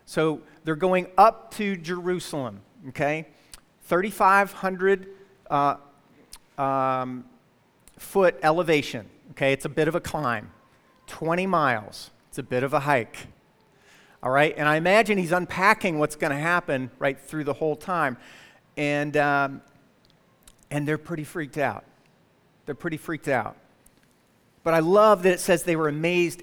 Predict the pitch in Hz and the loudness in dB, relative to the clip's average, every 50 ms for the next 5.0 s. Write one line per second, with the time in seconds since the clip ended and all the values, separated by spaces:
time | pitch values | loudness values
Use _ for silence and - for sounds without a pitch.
0 | - - 190 233 233 214 208 - - 208 202 208 214 220 - 180 - - 214 208 | -12 -8 -6 -4 -4 -4 -4 -4 -2 -2 -2 -2 -2 -4 -8 -10 -8 -8 -8 -8
1 | 208 190 - 208 240 240 233 190 135 120 - _ _ _ _ _ _ _ _ - | -8 -8 -8 -8 -6 -6 -6 -6 -6 -8 -12 _ _ _ _ _ _ _ _ -10
2 | 185 214 226 185 208 - - 233 220 202 - - - 175 175 208 247 247 196 139 | -8 -8 -6 -6 -8 -6 -4 -4 -4 -4 -4 -10 -10 -6 -2 0 0 0 0 -2
3 | - 156 160 190 220 254 190 202 190 - - - - 233 226 - - 190 180 170 | -4 -8 -4 -2 -2 -2 -2 -4 -8 -8 -8 -6 -2 -2 -2 -2 -4 -6 -4 -4
4 | 170 170 - - 185 175 - 190 165 165 175 208 254 202 135 - - - - | -4 -4 -6 -6 -8 -6 -6 -6 -6 -4 -2 -2 -4 -4 -6 -8 -14 -20 -20